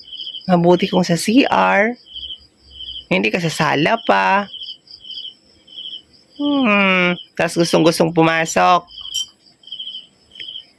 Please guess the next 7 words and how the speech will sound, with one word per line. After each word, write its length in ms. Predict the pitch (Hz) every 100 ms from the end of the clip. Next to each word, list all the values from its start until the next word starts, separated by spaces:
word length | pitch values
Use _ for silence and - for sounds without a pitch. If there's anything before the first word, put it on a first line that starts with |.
| _ 1077 1077 1077 1077 _ _ - 1047 855 - _ _ _ - - - - -
Gustong-gustong 480 | 147 - 147 160 170
pumasok, 800 | 165 160 160 156 165 185 180 -
tapos 640 | 160 156 156 151 160 160 - _ _ -
doon 240 | 156 156
naman 240 | 160 160 165
mag-ano. 800 | 160 156 151 151 175 180 175 180 _ _ - - - - _ _ _ _ - - - - -
Hmm, 800 | 214 208 208 208 214 214 208